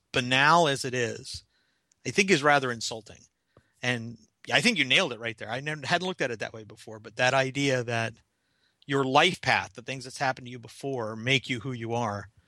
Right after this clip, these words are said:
that's a much better, more interesting character to play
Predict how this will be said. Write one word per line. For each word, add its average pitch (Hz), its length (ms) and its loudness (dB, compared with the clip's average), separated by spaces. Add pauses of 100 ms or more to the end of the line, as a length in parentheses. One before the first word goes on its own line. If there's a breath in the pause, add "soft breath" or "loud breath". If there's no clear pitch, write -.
(240)
that's 175 260 6
a 143 60 2
much 135 260 -4
better, 127 320 -4
more 151 400 2
interesting 143 460 -2
character 131 480 -4
to 127 220 -12
play 107 560 -2